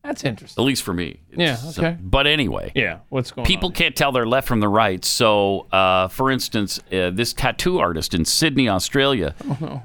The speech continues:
Speaker 2: recently posted a photo of a client who requested that the letters L
Speaker 1: No, no, no, no.
Speaker 2: and R
Speaker 1: No, no, no. Come
Speaker 2: be
Speaker 1: on.
Speaker 2: permanently tattooed on her hands to help her navigate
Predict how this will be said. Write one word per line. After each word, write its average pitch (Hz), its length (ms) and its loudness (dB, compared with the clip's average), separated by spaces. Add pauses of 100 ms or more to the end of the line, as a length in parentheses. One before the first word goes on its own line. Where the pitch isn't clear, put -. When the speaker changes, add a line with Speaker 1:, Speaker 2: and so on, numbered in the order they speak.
Speaker 2:
recently 143 500 0
posted 160 420 2
a 120 60 4
photo 139 400 2
of 92 100 2
a 98 60 0
client 139 560 -2
who 120 120 0
requested 127 600 0
that 131 160 2
the 120 80 2
letters 117 440 2 (200)
L 208 560 2
Speaker 1:
No, 175 280 2
no, 143 200 0
no, 139 120 -4
no. 139 80 -2
Speaker 2:
and 190 300 2 (400)
R 170 540 4
Speaker 1:
No, 170 160 2
no, 202 160 2
no. 208 380 2
Come 208 160 -2
Speaker 2:
be 196 60 2
Speaker 1:
on. 123 220 0
Speaker 2:
permanently 233 760 4
tattooed 196 600 2
on 180 160 4
her 143 120 2
hands 165 640 2
to 160 180 4
help 160 180 2
her 160 80 4
navigate 139 640 2